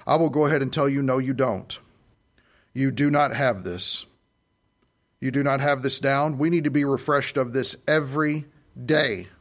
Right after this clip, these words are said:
The fact that we are fully accepted by God because of everything that Jesus has done. And there is no expectation on us whatsoever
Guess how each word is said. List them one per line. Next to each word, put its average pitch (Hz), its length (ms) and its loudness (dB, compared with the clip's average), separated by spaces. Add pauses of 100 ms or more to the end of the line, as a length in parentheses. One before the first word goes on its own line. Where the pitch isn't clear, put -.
(120)
The 131 80 -4
fact 147 320 2
that 131 100 -2
we 139 160 0
are 101 100 2
fully 196 480 4
accepted 127 680 0 (720)
by 156 200 6
God 120 560 2
because 127 360 0
of 120 80 -4
everything 143 380 0
that 127 120 -6
Jesus 131 380 -4
has 123 120 -2
done. 127 280 2
And 127 200 -2
there 156 140 2
is 120 160 -2
no 170 400 6
expectation 139 840 -2
on 131 260 2
us 110 540 -2 (680)
whatsoever 190 1000 4